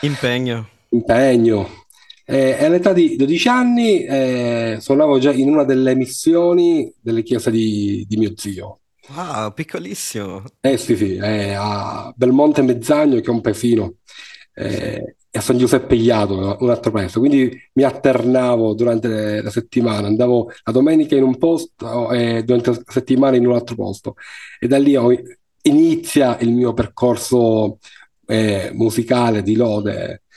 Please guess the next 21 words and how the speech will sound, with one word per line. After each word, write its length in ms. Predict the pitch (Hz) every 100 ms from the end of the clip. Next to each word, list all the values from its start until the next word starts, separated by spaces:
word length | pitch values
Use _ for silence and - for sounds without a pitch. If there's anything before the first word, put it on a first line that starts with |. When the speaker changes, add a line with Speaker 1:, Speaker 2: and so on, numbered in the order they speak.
| - - _ -
Speaker 2:
eh, 600 | - 104 104 - - _ _ _ _ _ _ - -
all'età 300 | 123 131 139
di 80 | 123
dodici 240 | 117 104
anni, 260 | 95 85 90
ecco. 380 | 90 - - 120 - -
Speaker 1:
All'età 320 | 113 107 127
di 60 | 110
dodici 400 | 107 101 - 101
anni. 280 | 90 87 90
E 80 | 110
quindi 240 | 170 165
ti 100 | 120
sei 180 | 120 123
formato, 720 | - 113 104 120 135 110 -
ti 120 | 98 104
sei 560 | - 98 98 98 95 - -
circondato 580 | - 110 107 101 104 117
di 80 | 104
qualcuno 420 | 104 98 - 120
magari 580 | 107 101 104 101 98